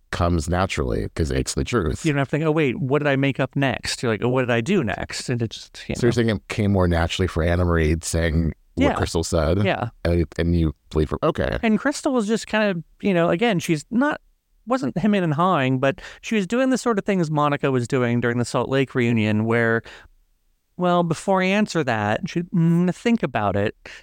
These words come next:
Speaker 1: I think she was, I took it as, "I'm offended that you would," like, she said that, "I w-, I w-, I'm offended that you would ask me that."
Speaker 2: No, I think she's just quicker than we give her credit for. I, I think she, she could be answering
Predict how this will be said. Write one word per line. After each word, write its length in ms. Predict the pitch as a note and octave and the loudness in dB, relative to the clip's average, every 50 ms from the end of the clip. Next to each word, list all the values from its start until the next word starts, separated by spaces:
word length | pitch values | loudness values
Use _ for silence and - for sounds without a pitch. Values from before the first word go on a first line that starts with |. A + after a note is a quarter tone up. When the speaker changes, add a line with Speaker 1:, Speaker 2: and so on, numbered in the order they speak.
| _ _ _ _ | _ _ _ _
Speaker 1:
I 120 | - C#3+ D3+ | 0 2 2
think 240 | D3+ F#3 E3+ C#3+ - _ _ | 2 2 0 -2 -4 _ _
she 240 | - - - C3 B2+ | -6 -4 0 2 2
was, 300 | B2 A#2+ A#2+ A2+ G#2 F#2 - - - _ _ _ _ _ _ | 4 4 4 2 0 -4 -6 -10 -18 _ _ _ _ _ _
I 100 | G2 G#2+ | 0 0
took 180 | G#2 - A#2 G2+ | 0 0 0 0
it 60 | G#2 | 2
as, 380 | F#2 F2+ F2 E2+ E2+ E2 D2 - _ - | 2 2 2 2 0 0 -4 -6 _ -2
"I'm 200 | F#2 G2+ G2+ G#2+ | 0 0 2 2
offended 460 | G2+ - - A#2+ G#2 G2+ G2+ G2+ E2+ | 0 0 0 0 0 2 2 2 2
that 180 | F2 D#2 B1+ C2+ | 0 -2 0 0
you 120 | E2 E2+ | 0 0
would," 140 | D2+ C2 B1+ B1+ | 2 0 0 -2
like, 160 | F2+ G2+ - | -2 -2 -2
she 100 | - B2+ | -4 -2
said 140 | C#3+ F3+ G#2+ | -2 -2 -2
that, 80 | E2+ D2 | 0 -2
"I 60 | E2+ | -2
w-, 160 | F2+ E2+ E2 | -2 -2 0
I 80 | - E2+ | 0 0
w-, 160 | F2 F2 F2 - | 0 0 -2 -2
I'm 100 | F#2+ F#2+ | -2 0
offended 460 | F#2+ F2 - A2 G#2 G#2 G2+ G2 F2+ E2+ | 0 0 0 0 2 2 2 2 2 2
that 200 | E2+ D2+ D2+ - | 0 0 0 0
you 140 | D#2+ E2+ | 0 2
would 120 | E2+ D#2+ - - | 2 0 0 -2
ask 320 | D#2+ F#2+ A2+ - - - | -2 -2 -2 -4 -2 -2
me 100 | E2+ D#2+ | 0 0
that." 340 | D2 C#2+ - B1 A1 - - | 0 0 -2 -2 -2 -2 0
Speaker 2:
No, 140 | D#3 D3 C#3 | 0 0 2
I 140 | C3 C#3 | 2 0
think 200 | C#3+ - G3 F3+ | 0 0 -2 -4
she's 240 | - - G3 F3 C#3+ | -2 0 -2 -2 0
just 220 | C#3 D#3 - - - | -2 -4 -4 -6 -6
quicker 320 | - - D#3 - D3+ C#3+ | -6 -6 -4 0 0 0
than 120 | C3 B2+ | 2 2
we 100 | B2 B2+ | 2 2
give 140 | A#2 B2 A2+ | 0 0 0
her 80 | A2+ A2+ | -2 -4
credit 340 | - - C#3 A2+ A2 - - | -2 -2 -2 -2 -2 -8 -4
for. 340 | - - - - - - - - _ _ _ _ _ _ _ - | -6 -4 -4 -4 -6 -6 -10 -16 _ _ _ _ _ _ _ -4
I, 140 | C3+ C3 - - | -4 -4 -2 -2
I 140 | C#3+ C3 | -4 -4
think 440 | C3 - - D#3 C#3+ C#3 C3 - - - - - - _ _ _ | -4 -2 -2 0 0 0 -2 -4 -10 -20 -20 -20 -20 _ _ _
she, 360 | _ - - - G3 E3+ D#3 - | _ -10 -6 -4 -4 -4 -4 -6
she 240 | - - - A3+ A3+ | -8 -6 -2 -2 0
could 120 | - A#3 F3 | 0 0 0
be 120 | F3+ E3+ | 2 2
answering 720 | D#3+ D#3+ D#3 - - D#3+ C#3+ C3 B2+ B2+ A2 B2+ C3+ C3 | 2 2 0 0 0 0 2 2 0 0 0 -2 -2 -2